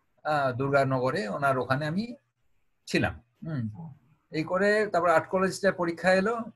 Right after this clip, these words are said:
আমি প্রথমে Indian art কলেজে chance পেয়ে গেলাম। ইন্ডিয়ান আর্ট কলেজে chance পাওয়ার পর, আহ, ওখানে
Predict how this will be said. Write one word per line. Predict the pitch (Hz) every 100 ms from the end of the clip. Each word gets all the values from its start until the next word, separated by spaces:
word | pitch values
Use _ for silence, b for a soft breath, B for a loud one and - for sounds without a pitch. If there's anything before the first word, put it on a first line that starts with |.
| _ -
আমি | 160
প্রথমে | 165 160 185
Indian | 175 156 165
art | 160
কলেজে | 170 160
chance | 143 123 -
পেয়ে | 98
গেলাম। | 82 82 _ _ _ _ _ _ _ _ - 127 - _ _
ইন্ডিয়ান | 127 143 160
আর্ট | - -
কলেজে | 170 170
chance | 165 151 147
পাওয়ার | 160 156
পর, | 151 160 156 156 - _ _ _ _ _ _
আহ, | - 139 135
ওখানে | 135 151